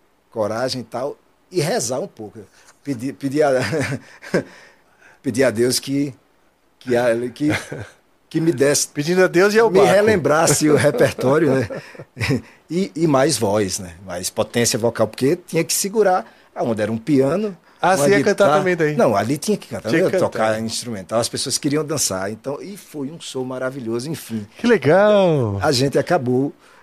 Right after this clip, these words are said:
Speaker 1: é, sendo contratado pela Embratur pra fazer
Speaker 2: Ah,
Speaker 1: essas feiras.
Speaker 2: foi nesse dia,
Speaker 1: Foi
Speaker 2: então?
Speaker 1: nesse dia.
Speaker 2: Ah, que legal,
Speaker 1: Veja
Speaker 2: cara.
Speaker 1: que coisa.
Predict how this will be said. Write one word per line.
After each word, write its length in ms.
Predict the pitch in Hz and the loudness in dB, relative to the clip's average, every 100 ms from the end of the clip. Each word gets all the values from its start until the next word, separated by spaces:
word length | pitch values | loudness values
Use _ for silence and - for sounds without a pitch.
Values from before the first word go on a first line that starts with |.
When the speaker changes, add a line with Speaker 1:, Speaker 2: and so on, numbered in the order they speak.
| - | -10
Speaker 1:
é, 180 | 113 110 | -4 -2
sendo 300 | - 139 135 | 0 0 -2
contratado 720 | 156 156 170 - 104 113 143 _ - | -4 -2 -4 -4 -8 -8 -16 _ -14
pela 200 | 110 117 | -6 -6
Embratur 580 | 117 113 104 123 127 - | -4 -8 -10 -12 -16 -12
pra 360 | - 120 135 165 _ - | -4 -2 -4 -10 _ -4
fazer 180 | 160 | 2
Speaker 2:
Ah, 60 | 254 | 4
Speaker 1:
essas 280 | 277 247 254 226 | 4 4 4 2
feiras. 720 | 160 170 190 202 196 160 - 151 | 4 6 6 4 2 -2 -4 0
Speaker 2:
foi 140 | 208 214 | 4 4
nesse 400 | 214 262 269 196 | 6 4 2 -2
dia, 260 | 185 247 | 0 2
Speaker 1:
Foi 80 | 180 | 4
Speaker 2:
então? 40 | 131 | 4
Speaker 1:
nesse 120 | 247 180 | 4 4
dia. 380 | 180 156 113 110 - | 2 4 2 0 -8
Speaker 2:
Ah, 240 | - 117 | -2 0
que 100 | 120 | 0
legal, 420 | 165 277 220 208 247 | -4 -2 -2 -2 0
Speaker 1:
Veja 160 | 156 | 0
Speaker 2:
cara. 80 | 127 | -2
Speaker 1:
que 80 | 123 | -4
coisa. 280 | 120 113 | -2 -2